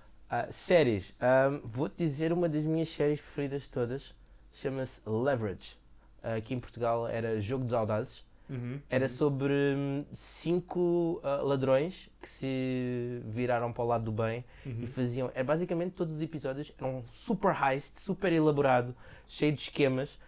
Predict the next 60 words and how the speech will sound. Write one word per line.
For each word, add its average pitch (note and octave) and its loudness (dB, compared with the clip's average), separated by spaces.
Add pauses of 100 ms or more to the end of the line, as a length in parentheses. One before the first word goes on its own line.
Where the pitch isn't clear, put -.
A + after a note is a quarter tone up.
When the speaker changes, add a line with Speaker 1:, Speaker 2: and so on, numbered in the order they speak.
(260)
Speaker 1:
para C#3+ 2
os C#3 -2
gajos C#3 2
tentarem C3+ -2
lixar C3+ -4
uma C3 -2
grande B2 0
companhia B2+ -2
e B2 2
Speaker 2:
Uhum, B2+ 2
Speaker 1:
ajudar A#2+ 0
Speaker 2:
uhum. A#2 -2
Speaker 1:
o, A#2 -4
o B2 -4
pequenino. A2+ -4 (360)
Speaker 2:
Malta, D3+ 4
aqui C#3+ -2
também E3 0
só D#3 0
uma D3+ 2
coisa, D3+ 0
eu F3+ 0
sou E3 -2
péssimo D#3+ 2
de C#3+ -2
memória, C#3 -2
provavelmente B2+ -4
deve C3+ -4
haver B2+ -4
uma B2+ -4
série B2+ -4
que A2 -4
eu A#2 -2
adorei, B2+ -2
há C#3+ -2
um B2+ -4
filme B2 -6
que - -8
é A#2 0
dos A2 -6
meus C#3+ 2
Speaker 1:
<laughs> - -4
Speaker 2:
favoritos, B2 -2 (220)
e D3+ -2
eu D#3+ 6
não F3 6
estou F3 2
a - 2
dizer D#3 2
porque F3 -2
me E3+ 4
estou E3 0
completamente D#3+ 0
a - -2
esquecer, D3+ -4
eu A2+ -8
sou A#2+ -6
péssimo C3+ -4
de C3 -4
memória, G2 -6